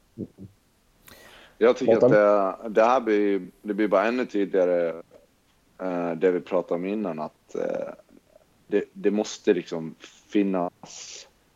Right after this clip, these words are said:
Speaker 1: någon gräns för vad som är okej. Och, och nu har guys visst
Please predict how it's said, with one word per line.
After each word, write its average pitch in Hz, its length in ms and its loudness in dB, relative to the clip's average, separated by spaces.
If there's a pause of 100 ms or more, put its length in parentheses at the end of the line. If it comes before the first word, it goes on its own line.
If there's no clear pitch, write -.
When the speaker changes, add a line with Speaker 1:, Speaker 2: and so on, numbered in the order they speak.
Speaker 1:
någon 107 180 2 (120)
gräns 107 400 2
för 90 180 -2
vad 82 160 -2
som 85 140 -14
är 85 60 -8
okej. 82 400 -2
Och, 82 360 -2
och 95 100 0
nu 113 120 2
har 98 480 4 (120)
guys 90 640 0
visst - 560 -2